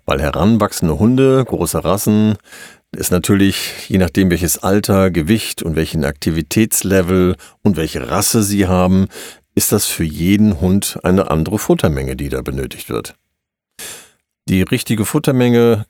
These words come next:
kann dann natürlich auch dementsprechend darauf hinweisen, wie wichtig ist, das Gewicht des Hundes regelmäßig zu überwachen und natürlich entsprechend anzupassen. Je nachdem, wie viel in den Napf reinkommt, ne, da kann es sein, dass der Hund natürlich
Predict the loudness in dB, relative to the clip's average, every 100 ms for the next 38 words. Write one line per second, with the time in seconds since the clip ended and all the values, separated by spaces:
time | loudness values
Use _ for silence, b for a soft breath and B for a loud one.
0 | -8 -2 2 2 0 0 0 0 0 0
1 | 0 -2 -2 0 0 0 -2 -2 0 2
2 | 2 2 2 2 2 0 -2 -2 0 0
3 | 0 0 0 -2 -2 0 0 -2 -4 -2
4 | 2 2 2 0 2 2 2 2 2 -2
5 | -4 0 0 2 2 0 0 B B B
6 | 0 0 0 -2 0 2 0 0 -2 -2
7 | -2 -2 0 0 -2 -6 -6 -6 -10 _
8 | b b b -2 0 2 0 2 0 0
9 | 2 2 0 -2 -2 -2 0 0 2 2
10 | 2 0 0 0 2 2 2 2 0 0
11 | 2 0 -2 -4 -4